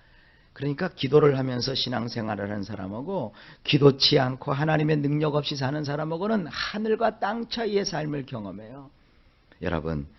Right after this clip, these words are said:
여러분의 인생 속에 기도의 응답이 주어지고 하나님의 축복이 임해서 우리가 크신 권능과 능력에 붙잡히게 되면 이런 일이 나타나게 되는 것입니다. 신앙은요, 내가 뭘 애쓰고 힘써서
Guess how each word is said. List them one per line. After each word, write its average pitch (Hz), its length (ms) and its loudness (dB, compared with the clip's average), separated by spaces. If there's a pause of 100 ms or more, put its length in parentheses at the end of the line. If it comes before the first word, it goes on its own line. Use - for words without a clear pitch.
(140)
여러분의 87 320 0
인생 95 320 -2
속에 92 420 -6 (220)
기도의 107 340 2
응답이 104 380 4
주어지고 107 640 -2 (120)
하나님의 135 480 0
축복이 147 420 -4
임해서 95 500 -2 (340)
우리가 87 360 -6
크신 190 520 0
권능과 139 640 2 (200)
능력에 123 480 -2
붙잡히게 - 560 -6
되면 71 480 -6 (500)
이런 95 260 2
일이 80 160 -8
나타나게 - 440 -14
되는 - 240 -16
것입니다. - 460 -8 (640)
신앙은요, 95 800 0 (460)
내가 101 220 -6
뭘 113 180 -4
애쓰고 - 560 -4
힘써서 180 800 -2